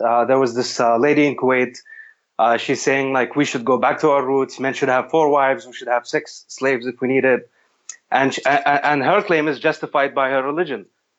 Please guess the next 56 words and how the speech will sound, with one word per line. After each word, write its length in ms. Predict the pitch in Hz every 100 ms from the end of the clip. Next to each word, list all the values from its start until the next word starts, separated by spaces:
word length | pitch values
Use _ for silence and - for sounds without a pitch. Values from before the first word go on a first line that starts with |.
| _ -
But 240 | 143 - -
you, 180 | 143 175
you 240 | 151 160
get 240 | 175 175
people 260 | - 170 160
like 200 | 147 131
my 120 | 139
friends 320 | 123 143 131
who 80 | 123
might 220 | 131 135
be 80 | 123
Muslims, 500 | 123 139 - 123 123
and 200 | - 127
they're 140 | 131 131
like, 160 | 123 120
"Oh, 140 | 127
this 180 | 131 -
lady 240 | 135 131
is 140 | 120 104
bananas. 460 | 120 135 127 123
Like, 120 | 113
she 100 | -
doesn't 220 | 120 117 117
know 120 | 110
what 100 | 104
she's 160 | 104
talking 340 | - 156 156 143
about. 380 | 143 143 139 - _ _ _
Like, 200 | 113 113
all 180 | - 143
of 120 | 131
this 140 | 135 -
stuff 240 | 135 123
is, 120 | 110
like, 180 | 110 101
lies 300 | 139 135 131
and 80 | 113
fabrications." 680 | 117 107 151 156 156 151 135
And 100 | 143
I'm 100 | 143
like, 160 | 143
"No, 160 | 180 123
if 140 | 127
you 60 | 135
actually 400 | 123 123 127 127
review 520 | 120 113 127 123 117 - _ _ -
the 120 | 131
history, 400 | 151 - 117 110
whether 260 | 117 127
it 80 | 120
be 80 | 120
the 140 | 123
Quran 420 | - 120 117 113 110
or 100 | 107
the 100 | 107
Hadith, 380 | 113 120 117